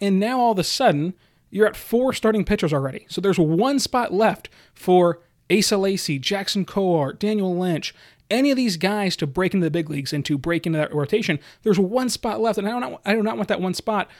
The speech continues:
to go to Mike Minor. I just don't. I, I do not want that one spot to be handed away to an over-the-hill pitcher who you're hoping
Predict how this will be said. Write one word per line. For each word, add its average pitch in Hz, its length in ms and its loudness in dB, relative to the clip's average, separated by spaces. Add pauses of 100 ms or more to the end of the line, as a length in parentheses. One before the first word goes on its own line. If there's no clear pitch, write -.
(180)
to 202 100 0
go 202 120 4
to 202 60 2
Mike 196 200 -4
Minor. 208 440 -6
I 175 120 -2
just 175 200 -6
don't. 175 200 0
I, 165 260 0
I 170 40 2
do 180 80 0
not 208 160 0
want 196 120 -2
that 190 100 -6
one 190 160 0
spot 190 360 -4
to - 100 -10
be 165 300 -2 (460)
handed 202 420 2
away 175 460 2 (300)
to 160 640 2 (300)
an 156 140 -2 (140)
over-the-hill 196 600 4
pitcher 185 340 -2
who 175 80 -2
you're 151 160 -2
hoping 170 480 0